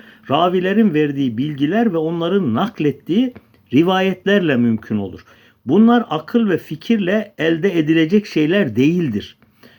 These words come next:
Bu sebeple okuyucu kitapta hoş görmediği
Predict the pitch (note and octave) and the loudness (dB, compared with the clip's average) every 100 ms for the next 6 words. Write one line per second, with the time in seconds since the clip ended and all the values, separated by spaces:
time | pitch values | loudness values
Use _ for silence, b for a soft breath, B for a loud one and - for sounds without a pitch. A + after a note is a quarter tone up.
0 | b - A3 - G#3 E3 - F#3+ F#3+ C#3+ | b -10 -4 0 0 0 -2 -4 -2 -4
1 | E3+ D#3 D#3+ A3 - F3 F3 - G#3+ A3+ | 0 0 0 -4 -6 -10 -8 -2 0 0
2 | - E3 F3 - D#3+ A3 F3 C3 G#2 F#2+ | -2 -2 -2 0 2 2 0 -4 -6 -8